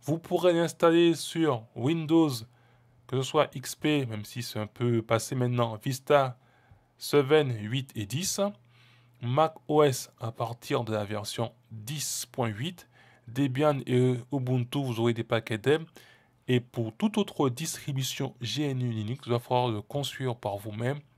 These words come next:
ou si vous préférez, le compiler, euh, par vous-même. À savoir que Minitube est à la version, euh, deux point six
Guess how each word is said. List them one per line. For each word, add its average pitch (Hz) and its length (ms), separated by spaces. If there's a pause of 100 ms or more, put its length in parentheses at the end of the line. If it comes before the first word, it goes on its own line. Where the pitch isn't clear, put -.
(160)
ou 110 100
si - 160
vous 110 140
préférez, 110 540
le 107 120
compiler, 120 720 (500)
euh, 120 300 (100)
par 147 400
vous-même. 120 460 (680)
À 131 120
savoir 151 680
que 135 160
Minitube 170 880 (280)
est - 180
à 127 80
la 127 140
version, 139 760
euh, 113 400 (140)
deux 156 220
point 127 360
six - 520